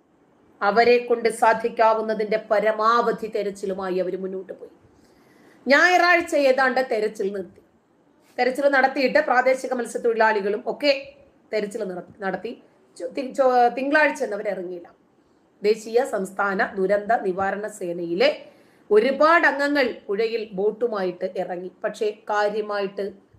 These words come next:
ഒന്നും കിട്ടിയില്ല. അവർക്കൊരു തെളിവും കിട്ടിയില്ല. ഒരുപാട് ആളുകൾ ഇതിന്റെ പിന്നിലാണ്. ദിവസങ്ങളായി ദൗത്യത്തിന് ട്രെജർ ഏറ്റെടുക്കുന്നതിന്റെ സാധ്യത പരിശോധിക്കാൻ തൃശൂർ കാർഷിക സർവകലാശാല പ്രതിനിധികൾ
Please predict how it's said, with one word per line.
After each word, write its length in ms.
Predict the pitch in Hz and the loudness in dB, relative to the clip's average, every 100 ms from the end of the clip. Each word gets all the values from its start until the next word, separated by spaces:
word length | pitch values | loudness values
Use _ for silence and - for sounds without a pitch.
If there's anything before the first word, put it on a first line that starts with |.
| - | -8
ഒന്നും 400 | 196 196 214 202 | -6 -4 -6 -8
കിട്ടിയില്ല. 400 | 190 170 165 - _ _ - _ _ _ _ 262 | -10 -14 -18 -20 _ _ -20 _ _ _ _ 0
അവർക്കൊരു 360 | 330 - 330 | 2 6 4
തെളിവും 480 | 330 311 339 370 359 | 6 4 4 4 2
കിട്ടിയില്ല. 500 | 320 339 285 208 196 | 2 0 2 0 -4
ഒരുപാട് 500 | 175 208 226 247 277 | -8 -6 -2 0 2
ആളുകൾ 360 | 254 269 269 294 | 2 2 0 -2
ഇതിന്റെ 260 | 269 262 294 | -2 -2 -2
പിന്നിലാണ്. 600 | 247 226 269 277 277 240 | -2 -8 0 2 2 -2
ദിവസങ്ങളായി 880 | 220 220 - 247 262 269 277 247 180 - _ _ _ _ _ _ _ _ _ - | -6 -6 -6 -8 -2 2 2 2 -6 -20 _ _ _ _ _ _ _ _ _ -4
ദൗത്യത്തിന് 760 | 208 208 196 262 254 247 202 - - _ _ _ _ _ _ _ _ | -2 -2 0 0 2 0 0 -4 -14 _ _ _ _ _ _ _ _
ട്രെജർ 320 | 269 277 320 311 | 2 4 4 4
ഏറ്റെടുക്കുന്നതിന്റെ 1160 | 285 294 269 254 262 247 240 240 240 226 202 - _ - | 4 2 0 2 0 0 2 2 2 0 -4 -14 _ -4
സാധ്യത 440 | 220 208 247 233 | -2 0 0 0
പരിശോധിക്കാൻ 840 | 233 202 196 208 190 196 220 269 - - _ _ | 0 -4 -6 -10 -10 -4 -2 -2 -4 -18 _ _
തൃശൂർ 360 | 220 226 254 240 | -8 -6 -2 -2
കാർഷിക 480 | 233 220 220 247 247 | 0 -2 -2 -4 -4
സർവകലാശാല 880 | 247 208 208 202 214 220 208 202 | -2 -4 -2 0 0 0 -2 -2
പ്രതിനിധികൾ 720 | 196 196 190 196 185 190 226 | -2 -4 -6 -6 -6 -4 -4